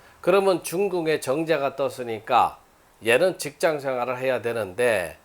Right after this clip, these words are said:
요 중궁에 정제가 떴다는 건 두 가지 의미를 볼 수가 있어요. 어, 세궁이 왕했을 적에는 돈을, 돈복이 많다 이렇게 볼 수가 있고 처복이 많다 볼 수가 있고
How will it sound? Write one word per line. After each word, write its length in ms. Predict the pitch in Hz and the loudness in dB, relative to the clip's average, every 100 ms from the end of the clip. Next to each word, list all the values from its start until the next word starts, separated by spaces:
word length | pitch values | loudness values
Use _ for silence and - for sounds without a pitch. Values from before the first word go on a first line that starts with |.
| _ _ _ _ _ _ _ - | _ _ _ _ _ _ _ 0
요 240 | 131 185 | 4 4
중궁에 540 | 190 165 185 175 170 156 | 4 0 0 2 4 4
정제가 480 | 147 147 151 147 147 | 2 2 4 4 2
떴다는 440 | 151 - 139 135 | 0 2 0 2
건 120 | 175 - | -2 -2
두 160 | 120 | -2
가지 240 | 135 147 139 | 2 2 2
의미를 400 | 131 127 117 110 | 0 0 -2 -2
볼 180 | 117 107 | -4 -4
수가 220 | 113 110 | 0 0
있어요. 560 | 104 - 101 135 208 - _ _ _ _ _ _ _ - - - - - _ | 0 -4 0 2 2 -2 _ _ _ _ _ _ _ -14 -14 -20 -20 -20 _
어, 460 | 117 127 127 131 127 | 2 4 6 4 0
세궁이 580 | - 226 277 254 226 202 | 0 0 0 -2 0 0
왕했을 680 | 120 101 139 170 156 147 - | 4 2 2 0 0 -4 -4
적에는 500 | 139 131 160 233 226 _ _ _ - | -4 0 0 0 -4 _ _ _ -6
돈을, 540 | 117 143 170 175 151 | 2 4 6 2 0
돈복이 500 | 127 156 - 156 147 | -2 -2 0 -2 0
많다 440 | 120 123 135 139 | 0 0 0 0
이렇게 260 | 135 131 123 | 0 -2 -6
볼 160 | 123 113 | -4 -4
수가 260 | 135 123 | 0 2
있고 380 | 117 107 180 190 | 2 0 -2 -2
처복이 420 | - 233 208 165 | 0 0 0 0
많다 320 | 135 123 123 | 0 -2 -2
볼 140 | 117 117 | -2 -4
수가 260 | - 104 | -4 -2
있고 520 | 104 101 - 104 82 | -2 -2 0 0 0